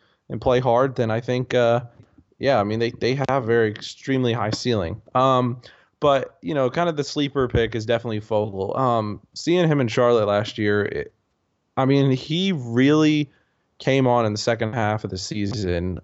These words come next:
Um, his net front presence is, and I hate to use that term, but his net front presence is really good. Um, he's, he's a battler down low,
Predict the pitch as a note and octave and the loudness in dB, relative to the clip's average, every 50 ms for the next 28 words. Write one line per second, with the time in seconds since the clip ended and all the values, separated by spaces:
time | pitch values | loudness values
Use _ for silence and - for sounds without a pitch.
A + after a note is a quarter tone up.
0 | - - A#2 B2+ G#2+ G2+ G2+ G2 G2 G#2 G#2+ G2+ _ _ _ _ _ _ - A#2 | -6 -2 0 0 2 2 2 2 0 -2 -6 -10 _ _ _ _ _ _ -2 -2
1 | G#2+ A2+ A#2+ C#3 D#3 - - B2 G#2+ - _ - - A#2+ A2+ A2+ G#2+ G2+ G2 F#2+ | 0 2 4 2 2 0 -2 -8 -8 -8 _ -2 0 0 0 0 -2 -4 -8 -10
2 | - - - G#2 G#2 G2+ G2 G2 G#2 - _ _ _ _ _ _ _ _ _ _ | -12 -10 -6 -4 -4 -4 -4 -6 -10 -14 _ _ _ _ _ _ _ _ _ _
3 | _ - - - A#2+ A#2+ A#2+ A#2 A#2+ C#3 C3 B2 - A#2+ A2 G#2+ G#2 F#2+ G2+ G2 | _ -10 -6 -4 -2 0 0 0 0 -2 -4 -4 -4 -4 -2 -2 -2 -2 -2 -2
4 | F#2 F#2+ G2 - A#2 G2+ F#2+ F#2+ G2 G2+ A2 A2+ G2+ F2 - - _ - D3+ D3 | -2 -4 -4 -4 -2 -2 -2 -2 -4 -4 0 0 0 0 0 -4 _ -4 -2 -2
5 | C3 A#2+ C3 D#3 D3 - - C#3+ A#2+ - - - B2 A#2 A2 G#2+ G#2 G2 G#2+ G#2 | 0 0 0 0 0 0 0 0 0 -2 -2 -2 -2 -2 -2 -2 -6 -8 -10 -10
6 | G2+ G#2 A2+ A#2 A#2 A2 G#2 G2 G#2+ G#2+ G#2 G#2 G2+ _ _ _ _ _ _ _ | -8 -4 -2 -2 -2 -2 -2 -2 -2 -2 -2 -2 -4 _ _ _ _ _ _ _
7 | _ _ - A#2 G#2+ G#2+ G#2 G#2 G2 F#2+ F#2+ G#2 - - _ _ - C3+ C#3+ C#3+ | _ _ -8 -4 -2 0 2 2 0 0 -2 -8 -10 -14 _ _ -8 -4 -2 0
8 | C#3 B2 - - _ _ _ - D3+ E3+ D#3+ D3+ C3 A2 C#3 C3 C#3 D3 C#3 C3+ | 0 0 -2 -8 _ _ _ -2 2 2 4 4 2 2 2 2 4 4 2 2
9 | B2+ A2 A#2 A2+ A2 A2 G#2+ A2 A2 A2 A2 A2 A2 A2 A2 A2 - | 2 2 2 2 2 0 0 2 2 2 4 4 2 2 0 0 -4